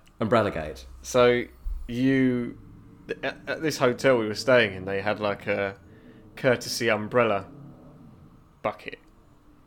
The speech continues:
Speaker 2: whereby
Speaker 1: Yeah.
Speaker 2: the hotel had provided some umbrellas, and if you were going to your car in the rain, you could pinch one and then take it out,
Speaker 1: Mm-hmm.
Speaker 2: use it, bring it back. Uh, and it was
Speaker 1: Pinch
Speaker 2: it,
Speaker 1: being the opti-, operative
Speaker 2: it was
Speaker 1: word.
Speaker 2: pissing down on that day, so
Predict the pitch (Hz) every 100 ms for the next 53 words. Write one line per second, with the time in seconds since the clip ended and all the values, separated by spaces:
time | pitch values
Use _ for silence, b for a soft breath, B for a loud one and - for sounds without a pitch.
0 | _ b b b b - - 113 107 113
1 | 104 101 101 104 104 - 104 - 101 104
2 | 101 - 95 110 135 139 113 110 113 107
3 | 110 101 110 101 123 113 101 98 123 139
4 | 131 107 101 127 117 - 110 107 101 101
5 | 101 - _ - - - - - - -
6 | - 110 101 - 101 104 120 107 98 107
7 | 107 101 - 127 - - - - - -
8 | - - - - - _ - - - -
9 | - 104 107 110 113 127 123 - - _
10 | - 147 113 - 107 101 101 - 95 -
11 | 104 - 123 127 101 95 165 113 104 104
12 | 143 147 - - - - 107 107 - 107
13 | 123 139 - - 120 117 113 110